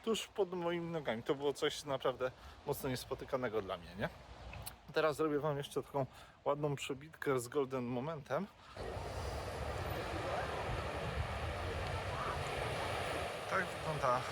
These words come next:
plaża Puerto de la Cruz. E, no, naprawdę, jeżeli będziecie chcieli, e, uciec gdzieś z Polski w grudniu,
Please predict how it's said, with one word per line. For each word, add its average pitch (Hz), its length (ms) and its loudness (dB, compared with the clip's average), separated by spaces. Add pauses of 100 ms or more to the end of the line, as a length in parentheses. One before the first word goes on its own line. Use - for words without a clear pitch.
(240)
plaża 139 340 2 (920)
Puerto 123 360 2
de 120 120 0
la 113 240 4
Cruz. - 460 -4 (1000)
E, 139 260 0 (300)
no, 139 340 0
naprawdę, - 460 2 (280)
jeżeli 143 440 -2
będziecie 143 380 -2
chcieli, 135 380 -2 (640)
e, 139 220 2 (280)
uciec 123 300 -2
gdzieś - 200 -4
z - 100 -2
Polski - 480 0 (1080)
w 127 380 2 (100)
grudniu, 120 320 0